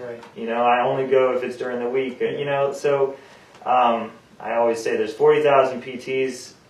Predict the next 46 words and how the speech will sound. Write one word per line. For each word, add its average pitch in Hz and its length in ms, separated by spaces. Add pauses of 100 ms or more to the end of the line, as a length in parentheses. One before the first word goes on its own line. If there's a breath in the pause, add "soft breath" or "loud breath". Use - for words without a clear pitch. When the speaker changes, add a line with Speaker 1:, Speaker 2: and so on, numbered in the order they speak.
(120)
Speaker 2:
in 117 260
the 107 80
country, 117 560
but 104 460
there's 107 220
not 117 180
all, 113 380
not 131 180
all 139 220
of 127 120
them 120 80
are 110 100
great, 120 280
and 135 120
that's 139 140
the 135 80
same 120 220
for 110 120
every 110 220
profession. - 500
Speaker 1:
Sure, 160 220
Speaker 2:
But 110 180
the - 80
Speaker 1:
yeah. 151 40
Speaker 2:
truth 139 320
is, 143 320 (540 loud breath)
that's 220 180
also, 175 340
I 113 140
think, 110 240
part 127 140
of 117 80
the 110 40
reason 113 320
that, 104 440
that 107 120
I've 120 280
been 113 120
able 107 200
to 104 100
be 110 100
successful 110 640
is 107 80
that - 140
sometimes 175 540
there's, 117 420